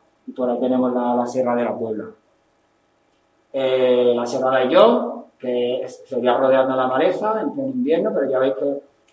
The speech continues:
que contamos con caminos en muy buenas condiciones. Aquí había, había nevado hace poquito y había un poco de barro, pero bueno, se podía circular muy bien. El Collado de Sañero, uno de los sitios que más me,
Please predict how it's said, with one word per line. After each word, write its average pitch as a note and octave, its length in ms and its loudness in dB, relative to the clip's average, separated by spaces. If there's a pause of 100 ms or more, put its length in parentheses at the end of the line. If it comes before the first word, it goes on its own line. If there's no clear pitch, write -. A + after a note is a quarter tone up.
que C3+ 120 -10
contamos C3 400 0
con C#3 160 -2
caminos C#3+ 400 0
en D3 80 0
muy C#3 80 0
buenas C#3 260 -2
condiciones. C3 460 -6
Aquí C3 240 -4 (100)
había, B2+ 300 -2 (160)
había B2+ 220 -4
nevado C3 240 2
hace C#3+ 120 -8
poquito E3 500 -2
y B2 220 -2
había A#2 200 -4
un - 40 -6
poco C3+ 200 -4
de C3 100 2
barro, - 240 0
pero A#2+ 140 -2
bueno, A#2 200 -6
se - 140 -10
podía A2+ 260 -4
circular B2 360 -4
muy G#2+ 160 -6
bien. F#2 140 -12 (1500)
El B2+ 140 -2
Collado C3+ 260 6
de - 60 8
Sañero, C#3 420 2 (220)
uno A#2+ 160 -2
de A#2+ 60 0
los B2+ 100 -4
sitios C3 180 -4
que - 80 -8
más A#2+ 500 -2
me, A#2 400 -4